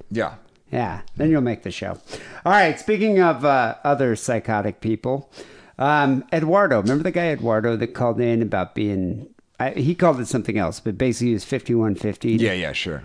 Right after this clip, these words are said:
Speaker 1: I remember.
Speaker 2: And, uh, I forget what they call it, like
Speaker 1: Yeah.
Speaker 2: John Hancock or something. <laughs> What
Speaker 1: Right,
Speaker 2: was
Speaker 1: yeah.
Speaker 2: it? Something
Speaker 1: Oh,
Speaker 2: like that.
Speaker 1: the, the
Speaker 2: In Florida,
Speaker 1: Baker
Speaker 2: they,
Speaker 1: Act.
Speaker 2: Baker
Speaker 1: You're
Speaker 2: Act.
Speaker 1: Baker
Speaker 2: You're
Speaker 1: Acted.
Speaker 2: Baker Acted.
Speaker 1: Mm.
Speaker 2: Yeah, so Eduardo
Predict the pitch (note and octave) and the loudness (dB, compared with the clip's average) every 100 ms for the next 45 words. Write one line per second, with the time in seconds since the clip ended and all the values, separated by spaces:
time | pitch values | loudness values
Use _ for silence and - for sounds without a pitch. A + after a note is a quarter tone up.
0 | - D2+ D2 A2+ G#2+ G2 F#2 F#2+ C#3+ B2+ | -12 -8 -4 -2 0 0 -2 -2 0 0
1 | F#2+ G2+ - D2+ E2 - F#2 F#2+ A1+ - | 0 -4 -4 -4 -4 -6 -6 -6 -8 -14
2 | - - A#2 A2 G2+ A#2+ A2+ A#2 A#2+ A2 | -10 -4 -2 0 0 0 0 0 0 -2
3 | - A#2 - A#2 B2+ A#2+ C#3+ F3+ - A2+ | -4 -4 -2 0 2 2 2 2 0 0
4 | - G3 F3 F3+ F3+ F3+ C3 C#3+ C#3+ D3+ | 2 4 6 6 2 0 -2 2 4 6
5 | C#3+ C3+ B2+ A#2 G#2+ G2+ G#2+ F2 E2 - | 6 6 4 4 0 0 -2 -2 -8 -14
6 | - _ _ _ _ F3 E3 A3 A#3 G#3+ | -20 _ _ _ _ 4 6 6 8 10
7 | F3+ D3+ B2+ A2 F#2+ - D#3 G#3 G#3+ C3 | 8 6 6 4 2 0 6 6 8 8
8 | E3+ D3 E3 E3 C3 A2 D#3+ B2+ E3 E3 | 8 8 6 6 4 6 4 4 4 4
9 | D#3 B2+ G#2 G2 G#2 - F2+ F#2 D#2+ E3 | 2 2 2 -2 -6 -8 -8 -4 2 2
10 | C#3 F3+ F3 G3 G#3 F#3 E3+ F#3 G3 D#3+ | 4 4 4 4 4 6 8 10 10 8
11 | A#2 G2+ F#2+ | 6 4 0